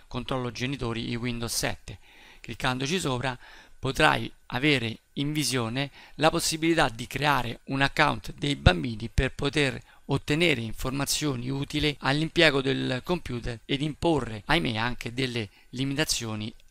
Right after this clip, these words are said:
a contenuti da visualizzare e alle applicazioni da utilizzare. Ti stimola a visionare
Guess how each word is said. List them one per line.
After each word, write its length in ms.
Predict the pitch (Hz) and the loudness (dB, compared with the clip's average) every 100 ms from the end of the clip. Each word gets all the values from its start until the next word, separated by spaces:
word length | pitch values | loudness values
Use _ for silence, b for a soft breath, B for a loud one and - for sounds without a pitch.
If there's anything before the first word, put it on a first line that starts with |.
| - | -12
a 160 | - 123 | -2 -2
contenuti 580 | - 127 107 123 143 117 | -2 -6 -4 -4 -4 -4
da 140 | 120 | -8
visualizzare 800 | 117 123 156 170 - 110 101 107 - | -6 -2 -2 0 0 0 -2 -8 -4
e 220 | 139 139 - - - | 0 0 -2 -20 -8
alle 200 | - 127 | -4 -2
applicazioni 720 | 127 - 139 - - 120 120 113 | -2 -2 0 0 0 -2 -4 -8
da 360 | - 147 139 - - - | 2 4 4 2 -10 -12
utilizzare. 760 | - 135 139 127 170 156 113 101 B B B B | -4 -2 -2 4 6 6 4 -6 B B B B
Ti 100 | - | -4
stimola 340 | 113 160 135 113 | 0 0 0 -2
a 40 | |
visionare 680 | 117 117 131 143 131 117 | -4 -2 4 4 4 2